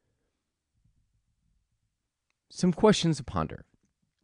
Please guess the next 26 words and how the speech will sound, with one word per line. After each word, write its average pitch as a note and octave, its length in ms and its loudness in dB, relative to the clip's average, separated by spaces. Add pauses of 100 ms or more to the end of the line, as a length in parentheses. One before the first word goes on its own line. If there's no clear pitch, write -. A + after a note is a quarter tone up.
(420)
What E3 320 -2
is D3 360 2
the G2+ 120 -4
story D#2+ 320 -2
you've D2+ 160 -6
been D2+ 80 -6
telling D2+ 220 -6
yourself? D#2 320 -8
When C3 120 0
you E3 100 0
talk F#3+ 300 0
to F#3+ 80 -12
your E3+ 160 -4
friends, D#2+ 600 -2 (400)
do B2+ 100 -6
you D#3 340 4 (420)
go E3 200 4
into F3+ 140 -4
the D3+ 80 -2
rhetoric C3+ 420 0
like, A#2 220 -2
"Ah, - 220 -12
yeah, E3 260 2
you D#3 140 2
know D3 80 2
what? D#3+ 200 0